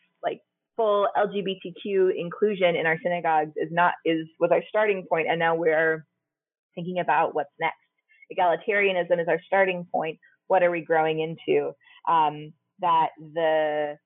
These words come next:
the desire for progressive Jewish voices is so needed in this time around our world.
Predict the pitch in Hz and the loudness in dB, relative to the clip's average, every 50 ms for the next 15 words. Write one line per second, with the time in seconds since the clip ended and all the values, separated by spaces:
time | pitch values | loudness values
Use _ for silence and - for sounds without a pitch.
0 | _ _ _ _ _ _ - 185 160 175 170 151 170 160 175 190 190 180 165 160 | _ _ _ _ _ _ -4 -2 0 0 -2 0 0 2 2 2 4 2 2 2
1 | 160 - - 160 160 160 151 - - - 165 151 - 165 170 165 - 170 160 - | 2 -2 -2 0 2 0 0 -2 -4 -6 -6 2 2 2 2 2 0 -6 -6 -4
2 | - 165 156 156 - - - 160 156 170 170 - 180 175 - - - _ _ - | -2 -2 -2 -2 -2 -4 -2 -2 -2 -2 -2 -6 -8 -8 -8 -14 -14 _ _ -6
3 | 165 175 170 165 151 147 156 180 208 233 247 262 254 262 _ _ _ _ _ _ | -4 -4 -6 -8 -10 -10 -8 -4 -2 0 -2 -2 -4 -8 _ _ _ _ _ _
4 | 185 180 175 160 165 - _ - - 165 165 170 180 196 220 240 262 269 - - | -2 -2 -2 -4 -8 -12 _ -8 -4 -2 -2 0 0 0 0 0 -2 -2 0 0
5 | 185 175 170 175 175 175 160 156 156 147 151 151 170 190 220 247 254 | 2 2 2 0 0 0 0 0 0 0 0 0 2 2 0 -2 -4